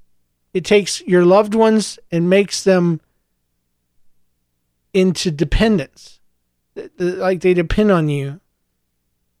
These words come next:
and you feel like you're letting them down all the time.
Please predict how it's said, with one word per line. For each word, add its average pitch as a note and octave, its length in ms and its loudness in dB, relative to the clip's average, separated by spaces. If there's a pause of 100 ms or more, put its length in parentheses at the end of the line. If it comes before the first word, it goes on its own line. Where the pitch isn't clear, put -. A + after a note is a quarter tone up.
(200)
and E3 320 -2
you E3+ 260 -2
feel F#3+ 240 4
like F3+ 220 2
you're F#3 100 4
letting F3+ 340 4
them F3+ 160 2
down F#3 340 2
all C#3+ 200 -2
the C#3 80 -6
time. D3 440 -16